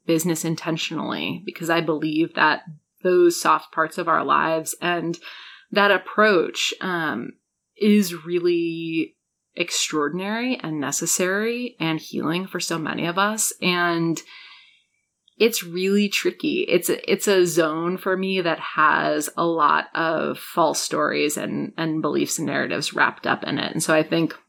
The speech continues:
you know, I do my best to show that you can be a human and also,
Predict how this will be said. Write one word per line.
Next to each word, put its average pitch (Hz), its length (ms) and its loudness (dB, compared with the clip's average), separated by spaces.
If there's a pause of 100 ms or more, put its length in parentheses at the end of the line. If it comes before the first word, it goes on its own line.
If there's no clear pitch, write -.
(360)
you 190 100 -4
know, 180 140 2
I 185 140 2
do 180 160 2
my 180 180 4
best - 480 0
to 180 100 -4
show 165 440 2
that - 180 -6
you 156 140 -4
can 160 200 -8
be 151 280 -2
a 165 60 -6
human 160 500 -4
and 160 220 -2
also, 151 760 0